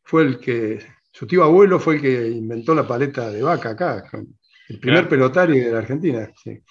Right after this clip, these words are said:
Speaker 1: Gabriel Martirén. Justamente hace poquito fue el, fue un, le rindieron un homenaje. Bueno, o sea que esa, eso es ancest-, ancestral y lo tuve, lo pude practicar mientras estuve en el colegio.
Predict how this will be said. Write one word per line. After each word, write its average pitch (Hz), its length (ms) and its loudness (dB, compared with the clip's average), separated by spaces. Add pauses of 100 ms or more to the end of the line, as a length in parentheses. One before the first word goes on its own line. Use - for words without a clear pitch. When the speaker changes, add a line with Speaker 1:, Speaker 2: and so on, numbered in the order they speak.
(180)
Speaker 1:
Gabriel 135 320 0
Martirén. 127 460 0 (160)
Justamente 165 360 -2
hace 151 180 -4
poquito 143 380 -4
fue 139 200 -4
el, 113 260 -6 (840)
fue 151 140 0
un, 117 720 -2
le 113 340 -8
rindieron 143 380 0
un 143 100 2
homenaje. 123 540 -6 (1200)
Bueno, 147 260 -2
o - 20 -8
sea 160 160 0
que 147 120 -2
esa, 135 380 -4
eso 117 260 -6
es - 340 -10
ancest-, 117 520 -8
ancestral 135 840 -4
y 135 80 -2
lo 107 140 -6
tuve, 165 480 -2 (500)
lo 123 160 -6
pude 160 180 2
practicar 135 580 -2
mientras 117 340 -6
estuve 131 220 -4
en 127 60 -2
el 120 100 -6
colegio. 180 720 -4